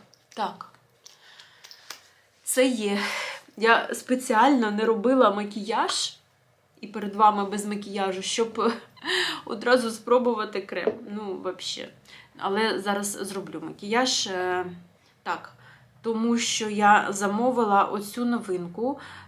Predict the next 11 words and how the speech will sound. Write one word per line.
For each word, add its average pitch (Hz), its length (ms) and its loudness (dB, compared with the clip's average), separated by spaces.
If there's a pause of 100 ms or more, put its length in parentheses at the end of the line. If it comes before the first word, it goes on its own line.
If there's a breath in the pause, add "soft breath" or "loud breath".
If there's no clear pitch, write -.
(140)
е, 202 220 -4
туш 233 600 -4
Panorama 196 880 2
Volume 196 360 -2
Million 185 460 -4
Lashes. 175 560 -6 (260 loud breath)
І, 202 160 -10 (420)
здається, 208 520 -2
я 233 140 0
замовила, 202 640 -2
м, 190 460 -10